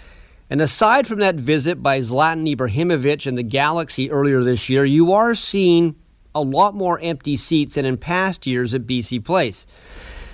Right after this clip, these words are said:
Now, the Whitecaps did just open up their wallet. They waited for the Moz to fly out, and then they spent money to buy Ali Adnan from his team in Italy. He's been their best player this year.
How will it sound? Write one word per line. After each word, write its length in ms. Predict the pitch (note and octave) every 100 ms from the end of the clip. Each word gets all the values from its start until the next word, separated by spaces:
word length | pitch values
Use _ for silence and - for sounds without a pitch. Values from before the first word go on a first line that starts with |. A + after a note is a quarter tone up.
| - - - -
Now, 200 | D#3+ G3
the 100 | G#3
Whitecaps 640 | G#3 C#4 - G#3+ G3 D3+ B2
did 340 | F3 G3 D#3+
just 440 | A#2+ D#3+ F3+ - -
open 300 | E3 D#3+ D#3+
up 180 | D#3+
their 100 | C#3+
wallet. 460 | C3+ C3 B2 G2+ - - - - - _ _ _ -
They 160 | B2+
waited 360 | A#2+ D#3 F#3+ F#3+
for 140 | F#3+
the 80 | F3+
Moz 420 | D#3 D3+ C#3+ C3+ -
to 100 | A2+
fly 400 | - B2 A#2 G#2+
out, 300 | G#2 B2+ - - - _
and 160 | C#3+ C#3
then 160 | D#3
they 100 | F3
spent 360 | E3+ - F3+ E3
money 500 | D#3 C3+ B2+ C#3 C#3+ - -
to 140 | C3+
buy 280 | B2+ B2 A#2
Ali 340 | C3+ D#3 E3+
Adnan 540 | D#3 C#3+ B2 A#2+ B2 A#2
from 140 | A#2+
his 180 | B2+ A2
team 280 | - C3 C3
in 80 |
Italy. 400 | D3 B2+ G2+ F#2+ - - - _ _ _
He's 220 | D3+ D#3
been 200 | G3 G3+
their 100 | F#3+
best 400 | C3 F3 E3 -
player 320 | F3+ E3+ C3
this 280 | A#2 G#2+ -
year. 240 | G2 D#2